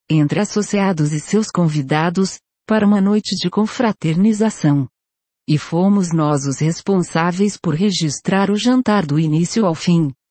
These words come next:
Foram gravadas falas de diretores e convidados, centenas de takes do jantar,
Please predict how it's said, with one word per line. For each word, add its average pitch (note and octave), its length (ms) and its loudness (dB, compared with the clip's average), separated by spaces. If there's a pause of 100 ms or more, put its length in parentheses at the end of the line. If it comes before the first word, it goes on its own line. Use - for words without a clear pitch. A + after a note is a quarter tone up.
(420)
Foram A#3+ 380 2
gravadas D#3 920 -2 (680)
falas F#3+ 440 0
de D#3+ 120 -2
diretores F#3+ 680 2
e D3 80 -2
convidados, D#3+ 840 -2 (280)
centenas D3+ 600 0
de C#3 160 -4
takes E3+ 420 -4
do C#3+ 140 0
jantar, E3+ 540 0